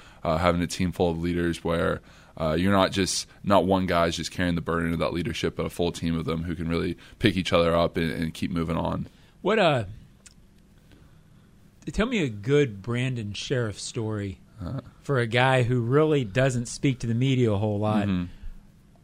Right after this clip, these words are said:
Speaker 2: but he is sort of, I don't say the leader, but I guess the tone setter of the offensive line.
Speaker 1: Yeah.
Speaker 2: Um, why?
Speaker 1: Yeah, I mean, I think Brandon stepped in here day one, um, and really solidified himself as,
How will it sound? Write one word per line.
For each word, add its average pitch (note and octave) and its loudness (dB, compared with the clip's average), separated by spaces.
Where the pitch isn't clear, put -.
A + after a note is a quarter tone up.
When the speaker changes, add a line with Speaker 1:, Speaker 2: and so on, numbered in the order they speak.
Speaker 2:
but C#3 0
he A#3 2
is A#3 0
sort D#3+ -2
of, A#2+ -6
I E3+ -2
don't D3+ 0
say E3+ 0
the C3 -4
leader, C3 2
but A2 -2
I C#3 -4
guess B2 -4
the A#2 -8
tone D3 0
setter A#2+ 0
of G#2+ 0
the G#2+ -2
offensive G#2 -4
line. G#2 -4
Speaker 1:
Yeah. F2 -2
Speaker 2:
Um, D3 -2
why? C3 0
Speaker 1:
Yeah, A2 6
I G2+ 8
mean, G2+ 6
I G#2+ 8
think G#2+ 0
Brandon F2+ 2
stepped - -2
in F2 2
here E2+ 0
day E2 0
one, D#2+ -2
um, - -6
and F2 -2
really E2+ 0
solidified F2 0
himself E2 -2
as, E2 -2